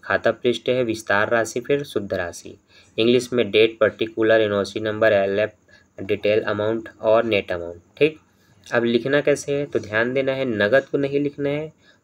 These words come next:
और संपत्ति को नहीं लिखना है। तो सबसे पहले राधे को माल विक्रय किया, आप तारीख लिखेंगे दो हज़ार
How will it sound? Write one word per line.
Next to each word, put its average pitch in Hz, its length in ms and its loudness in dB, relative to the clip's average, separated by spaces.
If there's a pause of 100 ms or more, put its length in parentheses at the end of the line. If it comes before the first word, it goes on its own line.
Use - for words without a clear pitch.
(120)
और 104 220 2 (800)
संपत्ति 113 480 -2
को 113 120 -4
नहीं 90 180 -8
लिखना 87 340 -10
है। 87 160 -14 (480)
तो 120 60 -4
सबसे 120 300 0
पहले 151 360 4 (680)
राधे 110 320 2
को 139 120 -4
माल 131 240 0
विक्रय 127 340 2
किया, 131 340 -2 (220)
आप 110 200 -2
तारीख 107 280 0
लिखेंगे 131 380 -4
दो 120 160 0
हज़ार 117 220 0